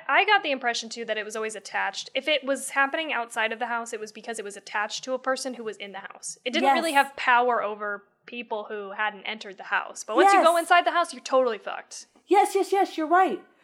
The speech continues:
Speaker 2: Because, like, that woman, um, that was killed in her bed, it didn't then go next door. And then, uh, you know,
Speaker 1: Right.
Speaker 2: there was other people walking around. There's other people driving in the city. And it wasn't just, like, bouncing through cars, <laughs> screwing with people,
Speaker 1: Right.
Speaker 2: <laughs> right?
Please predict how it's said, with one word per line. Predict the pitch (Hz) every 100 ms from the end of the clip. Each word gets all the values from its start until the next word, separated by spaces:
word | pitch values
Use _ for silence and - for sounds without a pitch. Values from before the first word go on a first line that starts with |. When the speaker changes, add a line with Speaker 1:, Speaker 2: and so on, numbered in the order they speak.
| -
Speaker 2:
Because, | 320 320 302 294
like, | 262 -
that | 285 320 320
woman, | 320 320 277 277
um, | 247 226 214 202
that | - 226
was | 220
killed | - 254 247
in | 220
her | 202
bed, | 202 185 233 294
it | 254
didn't | 320 277
then | 233 226
go | 214 202
next | 185 - -
door. | 196 196 160 214
And | 226 180 185
then, | 185 185
uh, | 135 - _ _
you | 254 240
know, | 202
Speaker 1:
Right. | 226
Speaker 2:
there | 294
was | 262
other | 277 262
people | - 277 277 226 208
walking | 208 214 220
around. | 196 208 202
There's | 202
other | 262 226
people | 247 214 185
driving | 185 175 180 214 214 202
in | 190
the | 180
city. | - 233 202
And | 175
it | 165
wasn't | 208 196 185
just, | 175
like, | 170 156
bouncing | 170 175 190 208 190
through | - 208
cars, | - 196 180 190 202
<laughs> | 320
screwing | - - 302 294 320 269
with | 269 294
people, | 320 262 330
Speaker 1:
Right. | 277 302 302
Speaker 2:
<laughs> |
right? | 285 294 370